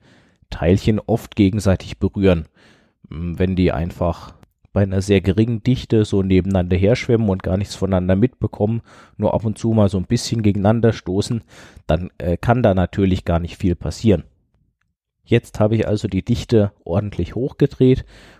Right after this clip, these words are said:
und wenn man sich so anschaut, wie viele Kollisionen von meinen Teilchen so in einem Zeitschritt in einer Simulation auftreten,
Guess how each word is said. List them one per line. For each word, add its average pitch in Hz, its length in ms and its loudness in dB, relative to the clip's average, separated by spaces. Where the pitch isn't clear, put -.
und 95 440 -4
wenn 104 140 2
man 104 140 4
sich 107 200 -6
so 104 160 -2
anschaut, 117 640 0
wie 117 140 2
viele 104 560 2
Kollisionen 110 720 0
von 110 180 -2
meinen 95 240 2
Teilchen 101 440 2
so 95 180 -2
in 98 120 0
einem 101 360 -2
Zeitschritt - 600 0
in 110 100 0
einer 104 220 2
Simulation 104 640 0
auftreten, 107 640 0